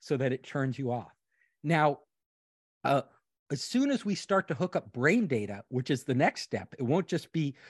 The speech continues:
uh, what your iWatch can give you, but there'll be brain computer interfaces that you can wear that are available commercially right now. You know, Muse is one of the biggest makers of these. You can buy them on Amazon. They measure your brain waves. They're pretty crude now, but they can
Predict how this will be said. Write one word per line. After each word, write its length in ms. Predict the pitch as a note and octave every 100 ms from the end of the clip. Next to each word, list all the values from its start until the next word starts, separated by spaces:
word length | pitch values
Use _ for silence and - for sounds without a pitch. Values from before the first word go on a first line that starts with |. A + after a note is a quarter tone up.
| - _ B2+
uh, 160 | B2 -
what 240 | B2+ D#3
your 120 | C3+
iWatch 520 | C#3 E3 G3+ D3 -
can 140 | - G#2+
give 160 | G#2+
you, 160 | G2 A#2
but 220 | B2+ C3+
there'll 160 | C3 C#3
be 180 | C3 B2+
brain 360 | - D3 F#3
computer 400 | G3 F3 F3 E3 E3
interfaces 640 | E3 F#3 - A#2 A#3+ G3+
that 140 | -
you 100 | C#3+
can 180 | E3 G3
wear 280 | C#3 C3 A3
that 160 | G#3 G#3
are 60 |
available 440 | F3 G3+ A3 F#3 F3
commercially 540 | E3+ F3+ - D#3 C3
right 200 | C3 D#3+ B2+
now. 260 | A#2+ F#3 - - - -
You 80 | B2
know, 100 | B2
Muse 420 | B2+ E3 F3+ D#3+
is 140 | C#3+
one 140 | D3 C#3
of 80 |
the 60 | C3+
biggest 320 | G#2+ C#3 -
makers 440 | A#2 B2+ D3 C3 -
of 120 | A#2
these. 240 | B2 C3+
You 60 | C#3
can 100 | G2+
buy 240 | A2+ C3
them 160 | C#3+ C#3
on 100 | B2
Amazon. 400 | A#2 B2 C3 C3
They 100 | A#2
measure 320 | G#2 A#2+ E3
your 140 | D#3 C3
brain 300 | G#2+ G2+ G2
waves. 220 | A2+ - - - -
They're 100 | C#3
pretty 300 | - G3+ A3+
crude 400 | - F3+ D#3+ A#2+
now, 300 | A2 A2 D#3+ _ _
but 140 | D3 C#3+
they 100 | E3+
can 280 | - F3